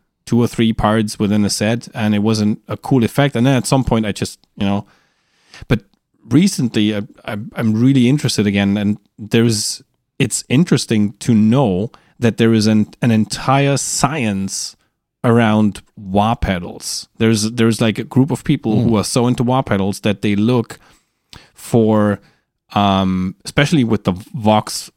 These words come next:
Speaker 1: like, with the sixties wahs, there, there are some that were made in the U K. There are some that, w-, that were made in Italy. There are others that were made in the U S, and there is, there are differences in, in, in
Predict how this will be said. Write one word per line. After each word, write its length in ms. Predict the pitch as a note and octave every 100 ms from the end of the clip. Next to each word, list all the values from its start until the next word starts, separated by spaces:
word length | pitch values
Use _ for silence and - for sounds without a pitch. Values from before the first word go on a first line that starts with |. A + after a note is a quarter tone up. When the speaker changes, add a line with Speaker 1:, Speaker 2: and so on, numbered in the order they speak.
| _ _ _
Speaker 1:
like, 200 | A2+ G2+
with 180 | - A2
the 200 | A2+ G2+
sixties 520 | G2 - C3 - A2 -
wahs, 240 | G2+ F#2
there, 160 | A2+ G#2+ A2+ -
there 180 | A#2+
are 40 | G#2
some 280 | - C3 A#2+
that 200 | A#2 -
were 60 |
made 180 | A2+ A2
in 80 | A2
the 80 | G#2+
U 100 | G#2
K. 380 | - G#2 G2 G2 - _ _ -
There 80 |
are 40 | A#2
some 180 | - A#2+
that, 60 |
w-, 160 | A#2 A2+
that 140 | - A2+
were 120 | A#2
made 200 | A2 G#2+
in 100 | G#2
Italy. 600 | A#2 C3+ B2 A2 G#2 G2+ - _ _
There 120 | A#2
are 80 | A2+
others 140 | A2+
that 80 | -
were 60 | A2
made 180 | A2 -
in 120 | -
the 80 | G#2+
U 180 | A2 A2
S, 220 | G#2+ G#2
and 140 | - G#2+
there 120 | G#2+
is, 160 | G2+ -
there 200 | - -
are 40 | -
differences 720 | - A#2+ B2 A2 - G#2+ G2+
in, 240 | G2+ G2 -
in, 440 | G#2+ G2+ F#2+ F#2 - _ _ _ _ _ _ _ - -
in 200 | B2 A2+